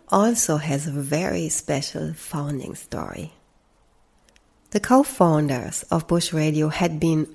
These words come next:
already active as a cassette education trust in the early eighties. During the apartheid regime, a group of people started producing cassette tapes with information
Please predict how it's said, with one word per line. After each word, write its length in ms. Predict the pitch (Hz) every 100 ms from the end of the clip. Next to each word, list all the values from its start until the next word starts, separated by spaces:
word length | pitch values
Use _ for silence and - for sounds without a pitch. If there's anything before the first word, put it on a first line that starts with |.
| -
already 420 | 190 214 214 202
active 480 | 160 156 - 160 -
as 160 | 156 156
a 40 |
cassette 580 | - - 156 - 180 190 -
education 680 | 170 165 160 165 156 - 156
trust 520 | - 151 135 - - -
in 160 | 175 170
the 180 | 170 -
early 340 | 156 156 160
eighties. 500 | 131 - - - - _ _ _ _ _ _ - - - - - -
During 400 | 190 190 202 196
the 140 | 180
apartheid 840 | 165 165 - 240 240 - 156 156
regime, 560 | 170 156 - 165 170 202
a 100 | 180
group 260 | 175 220 233
of 180 | 226 226
people 320 | 196 196 170
started 580 | - - 180 190 220 220
producing 580 | - 165 170 175 - 185
cassette 460 | - - 190 180
tapes 460 | - - 151 - -
with 160 | 165 -
information 840 | - 165 165 156 156 170 214 220